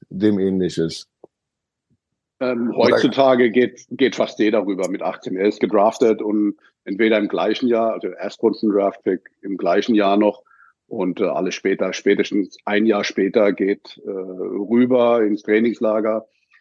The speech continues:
Speaker 2: Ähm, die Regeln wurden allerdings auch geändert für die A H L. Da kannst du nur eine bestimmte Anzahl von, äh, älteren Spielern auf den Spielberichtsbogen machen.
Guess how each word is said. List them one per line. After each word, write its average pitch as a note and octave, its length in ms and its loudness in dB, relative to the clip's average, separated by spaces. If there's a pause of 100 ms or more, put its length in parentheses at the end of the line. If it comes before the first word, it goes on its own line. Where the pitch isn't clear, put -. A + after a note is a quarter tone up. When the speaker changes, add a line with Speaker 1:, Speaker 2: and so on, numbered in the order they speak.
(280)
Speaker 2:
Ähm, F#2+ 500 -12
die A2 120 0
Regeln B2+ 580 4
wurden B2 320 2
allerdings A#2 460 -2
auch A2+ 260 -4
geändert A#2+ 480 -2
für A2+ 140 0
die A2 160 -2
A G#2 180 -8
H G2 140 -4
L. B2 340 0
Da A#2+ 140 0
kannst A2 280 -6
du A2+ 80 -8
nur G#2+ 160 -2
eine A2 120 -6
bestimmte G#2+ 440 -2
Anzahl G#2 420 -2
von, - 360 0
äh, - 760 -8
älteren C3 380 4
Spielern A#2+ 580 2
auf A2 180 -2
den A2 100 -6
Spielberichtsbogen C#3 960 0
machen. A#2+ 420 -4